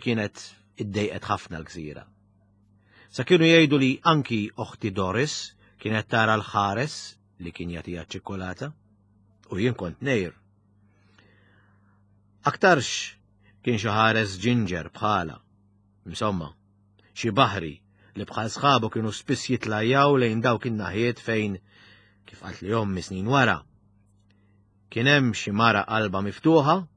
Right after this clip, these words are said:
u dara wkoll illi kienet tilqaħħom. Darba jew tnejn bi żball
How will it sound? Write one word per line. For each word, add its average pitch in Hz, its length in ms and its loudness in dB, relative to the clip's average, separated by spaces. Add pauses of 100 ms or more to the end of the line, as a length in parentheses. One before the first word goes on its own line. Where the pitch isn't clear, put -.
(400)
u 101 140 -6
dara 104 400 4
wkoll 156 380 0 (460)
illi 95 200 -6
kienet 90 320 -8
tilqaħħom. 110 520 -4 (2750)
Darba 143 400 6
jew 110 160 4
tnejn 127 320 2
bi 95 160 -6
żball 95 460 2